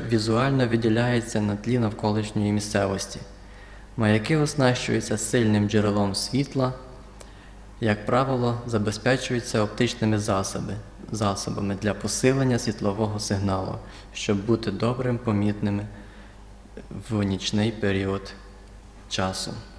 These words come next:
Так само і ми, брат-, дорогі брати і сестри, повинні уявляти нашого Господа. І якщо, е, цей світ — це є, е, е,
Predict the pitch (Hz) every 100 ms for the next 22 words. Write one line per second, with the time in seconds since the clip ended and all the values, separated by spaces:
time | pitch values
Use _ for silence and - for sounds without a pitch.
0 | - - - - - - - - - -
1 | - - - - - - - 143 - 131
2 | 120 120 123 107 - - 117 - 127 117
3 | 110 113 123 - 120 - 117 - - -
4 | - - - - 110 120 113 113 107 107
5 | 107 - - - 120 110 107 135 135 123
6 | 117 117 120 113 113 113 - 120 113 -
7 | 123 113 107 107 107 107 107 - - -
8 | - - - - - 120 117 - - 156
9 | 147 131 123 - - - - - 123 110
10 | 107 101 98 101 120 - 127 120 - 135
11 | 131 - - - - - 110 104 113 110
12 | 107 104 - 123 107 101 101 104